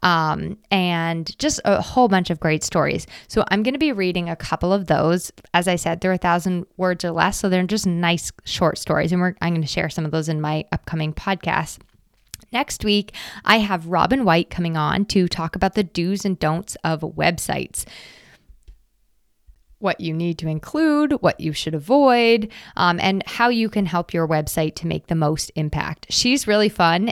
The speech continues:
and she actually just recently ended her career as a dog walker, so hopefully we'll get to talk canine a little bit too, and how she transitioned from having two businesses to one, and how she feels around that. Um, we are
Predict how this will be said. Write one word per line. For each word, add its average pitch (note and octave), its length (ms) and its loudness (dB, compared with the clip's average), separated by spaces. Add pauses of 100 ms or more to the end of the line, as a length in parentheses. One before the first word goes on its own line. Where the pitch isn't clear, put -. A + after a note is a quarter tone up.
(100)
and F3+ 280 4
she - 120 -4
actually F#3 300 0
just F3+ 220 -4
recently F3+ 420 -2
ended E3+ 260 0
her E3+ 160 0
career E3+ 380 0
as - 220 -2
a E3 60 0
dog D#3+ 340 2
walker, D4 400 4
so F3 500 4 (260)
hopefully D#4+ 340 6
we'll A#3 100 8
get G#3 180 2
to - 100 -12
talk - 280 2
canine E3+ 500 -2
a F#3 80 -2
little F3+ 160 -2
bit - 160 -4
too, F#3+ 420 2
and E3+ 200 2
how E3 140 -2
she E3+ 200 -2
transitioned D#3+ 680 -6
from D3+ 440 -2
having D3+ 320 -4
two F4+ 220 2
businesses F3 680 0 (320)
to G3+ 140 2
one, D#3+ 560 0 (720)
and B3 100 8
how B3+ 140 8
she C#4 180 0
feels F3+ 260 4
around D#3 240 -6
that. - 200 -6 (580)
Um, G3+ 280 2
we G3 140 4
are F#3+ 120 4